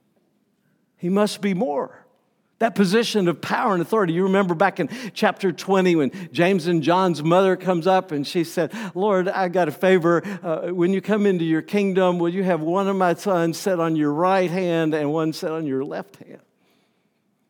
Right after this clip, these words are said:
She wanted them in what? Positions of authority, positions of power, the most important positions,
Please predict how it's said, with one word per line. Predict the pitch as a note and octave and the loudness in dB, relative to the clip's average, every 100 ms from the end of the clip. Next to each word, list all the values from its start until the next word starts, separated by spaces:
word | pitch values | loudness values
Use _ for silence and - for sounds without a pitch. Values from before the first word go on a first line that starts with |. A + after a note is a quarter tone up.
| _ _ - | _ _ -8
She | D#4 | 0
wanted | F4 D#4+ C4 | 2 4 6
them | A3 B3 C4+ | 6 4 4
in | A3 G#3 | 2 2
what? | C#4 C4+ C#3 G3 A3 | 2 2 0 -4 -4
Positions | B3 B3 G3 A3+ A#3 A3 | 0 2 2 2 2 2
of | A#3 | 2
authority, | C4+ - D#4 E5 D#5 G#3 D3 E2+ - - _ _ - | 2 4 6 6 6 4 0 -2 -8 -20 _ _ -2
positions | A#3 F3+ F#3+ F#3 A#3+ B3 B3+ | 0 2 2 2 2 2 0
of | C4 | -4
power, | - C#4 D4 D#4 C4+ F#3+ A2+ G2 - - _ | -2 0 4 4 4 4 2 -6 -20 -20 _
the | C#3+ B2+ C#4 C4+ | -6 2 4 6
most | G#3+ F3+ B3 D#4 A#3 - - | 6 6 6 4 0 -6 0
important | G3 F#3 G3 G3+ F3+ E3 - | 0 0 2 4 4 0 -2
positions, | F#3 E3+ F#3+ F3 D3+ C3 | -4 -2 -2 -2 -2 -4